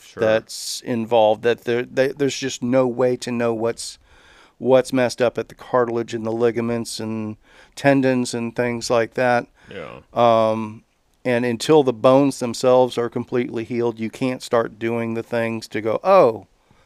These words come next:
Speaker 2: there's something wrong in this elbow here," or whatever
Speaker 1: Yeah.
Speaker 2: sort of thing. So it's, it's go-, it's go-, it's gonna be a process. There's no, there's no doubt about that. And like I said, it was obvious he's,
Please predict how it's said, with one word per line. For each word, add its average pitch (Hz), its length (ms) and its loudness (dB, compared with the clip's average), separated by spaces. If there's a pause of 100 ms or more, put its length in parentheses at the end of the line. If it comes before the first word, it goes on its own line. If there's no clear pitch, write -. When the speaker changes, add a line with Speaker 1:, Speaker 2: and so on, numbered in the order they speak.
(420)
Speaker 2:
there's 117 160 -8
something 120 300 -4
wrong 113 260 0
in 117 120 -4
this 120 160 -4
elbow 147 380 -2
here," 110 280 -2
or 143 240 2
whatever 123 720 0 (240)
Speaker 1:
Yeah. 85 340 -12
Speaker 2:
sort 117 320 -2
of 113 80 -4
thing. 110 400 -6 (300)
So 117 320 2
it's, - 200 0
it's - 160 -4
go-, 277 200 -6
it's 175 200 -2
go-, 147 160 -2
it's 139 200 -4
gonna 123 240 0
be 123 160 0
a 120 60 0
process. 107 680 -4
There's 110 200 -10
no, 117 200 -8
there's 113 240 -8
no 107 220 -4
doubt 107 240 0
about 104 360 -2
that. 107 340 -2
And 107 240 -8
like 107 200 -8
I 104 80 -8
said, 104 280 -4
it 107 60 -4
was 107 160 -6
obvious 107 420 -4
he's, 110 460 -12